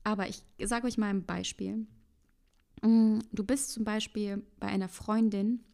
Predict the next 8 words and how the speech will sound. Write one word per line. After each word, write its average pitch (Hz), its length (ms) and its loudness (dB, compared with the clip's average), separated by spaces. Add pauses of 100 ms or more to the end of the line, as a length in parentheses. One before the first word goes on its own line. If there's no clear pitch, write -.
(760)
und 196 640 2 (1300)
dein 202 300 0
Kind 254 440 4
haut 196 260 -2
ein 185 200 -6
anderes 170 520 -6
Kind. - 440 -12 (1200)
Natürlich, 208 600 0